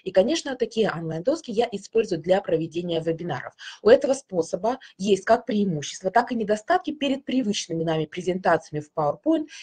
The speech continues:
или презентациями, сохраненными в P D F формате. И сегодня я покажу три основных сценария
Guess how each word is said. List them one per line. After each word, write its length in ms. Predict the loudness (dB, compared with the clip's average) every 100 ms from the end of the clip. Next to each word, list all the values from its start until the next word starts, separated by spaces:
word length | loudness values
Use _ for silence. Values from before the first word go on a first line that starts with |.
| -4
или 100 | -4
презентациями, 640 | -2 -4 -2 -2 -2 -2
сохраненными 680 | -4 -4 -2 0 0 0 0
в 100 | 0
P 100 | 0
D 200 | 4 4
F 160 | 4 0
формате. 580 | -4 -2 -2 -4 -8 -16 -16 -18 -14 -10
И 60 |
сегодня 340 | -4 0 2 4
я 160 | 2
покажу 380 | 2 0 -2 -4
три 300 | -6 -4 -4
основных 500 | -4 -2 0 2 0
сценария 540 | 0 0 2 2 2